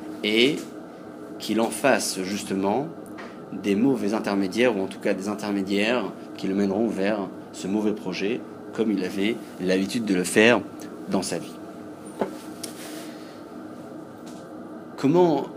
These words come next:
réussir à distinguer la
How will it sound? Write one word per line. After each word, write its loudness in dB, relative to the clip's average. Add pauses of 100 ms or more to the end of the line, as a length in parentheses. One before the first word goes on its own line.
(140)
réussir 2
à 4
distinguer 0 (1160)
la -2